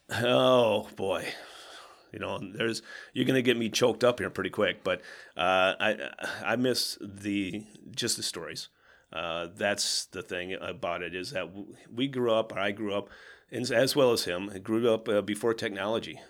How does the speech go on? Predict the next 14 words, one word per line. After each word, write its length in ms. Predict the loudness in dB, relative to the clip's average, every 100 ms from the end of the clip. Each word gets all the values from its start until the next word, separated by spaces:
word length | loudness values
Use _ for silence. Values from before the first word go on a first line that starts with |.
| -10
and 400 | -6 -4 -4 -6
a 140 | -8
lot 260 | -4 -2 -2
of 60 |
the 80 | -4
stories 480 | -6 -2 -2 -2 -6
from 260 | -8 -8
family 400 | -8 -6 -4 -4
and 100 | -2
everything 320 | -4 -4 -6 -4
else 220 | -4 -6
was 100 | -10
passed 380 | -8 -6 -4 -6
on 240 | -6 -8